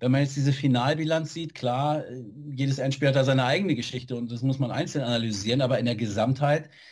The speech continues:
ähm, bei der Häufigkeit muss man sich, glaub ich, dann als Dave Chisnell schon die Frage stellen, vielleicht ist es dann auch doch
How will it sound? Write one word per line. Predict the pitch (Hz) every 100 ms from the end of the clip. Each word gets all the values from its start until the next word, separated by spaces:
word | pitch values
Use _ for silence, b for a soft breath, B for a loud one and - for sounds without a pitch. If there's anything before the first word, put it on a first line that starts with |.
| b b -
ähm, | 127 127 123 123
bei | 117
der | 113 113 147
Häufigkeit | 151 156 147 - 147 147 - - _ - - -
muss | 147 151
man | 151
sich, | 147 -
glaub | 147 143
ich, | 135
dann | 147
als | 139 135
Dave | 143
Chisnell | 135 - 147 143
schon | - 180
die | 165
Frage | - 113 107
stellen, | 104 - 101 113 131 B B -
vielleicht | 131 117 120 139
ist | - 131
es | 139 -
dann | 110 127 151 - -
auch | 120 135 -
doch | - 160 175 -